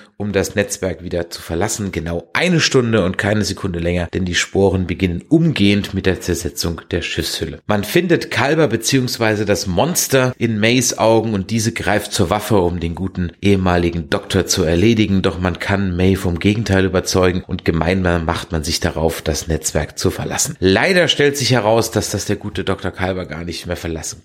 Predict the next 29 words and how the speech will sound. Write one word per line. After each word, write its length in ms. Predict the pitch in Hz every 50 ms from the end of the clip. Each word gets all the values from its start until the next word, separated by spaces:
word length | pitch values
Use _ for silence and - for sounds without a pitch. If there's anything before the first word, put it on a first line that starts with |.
| _ -
kann 300 | - 110 113 123 131 123 - - - - - - -
und 80 | - 107
nach 180 | 110 110 101 -
einem 280 | 101 127 139 147 139
erneuten 640 | 123 151 156 147 147 143 147 175 214 208 - 196 175
rührenden 560 | 160 135 160 202 226 240 226 208 196 180 160 98
Abschied 520 | 85 113 - - - - 107 104 104 - - - - - _ -
wird 160 | 113 101 -
auch 160 | 98 98 -
dieser 400 | - - 104 120 120 117 113 -
Abschied 400 | 87 95 - - - 101 - -
durch 180 | 95 87 - -
Kai 280 | - - 123 131 131
aus 160 | 120 113 -
der 100 | - 110
Kiste 380 | - - - 110 - - - 101
gelöst, 640 | - 98 90 87 90 95 92 - - - - - -
denn 240 | 90 87 85 82 82
durch 220 | 82 85 80 -
den 240 | - 85 80 78 80
Blob 340 | 92 117 151 160 - - - - - - - -
und 160 | - - -
ein 220 | - 147 156 147 147
wenig 300 | 202 226 226 214 - -
D 160 | 151 151 151
N 120 | 147 143
A 280 | 104 85 101 104 107 110
und 240 | 92 98 104 - -
etwas 500 | 98 - - 98 101 95 85 - -